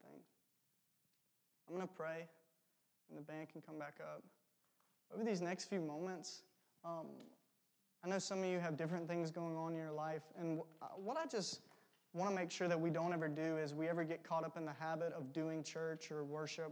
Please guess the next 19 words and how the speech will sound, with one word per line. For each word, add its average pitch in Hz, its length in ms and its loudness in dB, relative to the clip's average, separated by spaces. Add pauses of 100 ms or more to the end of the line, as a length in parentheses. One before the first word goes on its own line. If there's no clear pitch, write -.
(120)
the 156 80 -4
same 156 360 -2
way 151 160 0 (100)
over 156 260 0
and 156 80 -2
over 156 180 -2
again, 156 240 -2
that 151 100 -4
it, 160 160 -4 (220)
there's 151 200 -4
no 160 220 0
movement 156 460 0
of 143 160 -4
God 156 400 -2 (340)
or 165 80 2
movement 160 380 6
of 151 80 0
the 147 60 2
Spirit. 165 440 -2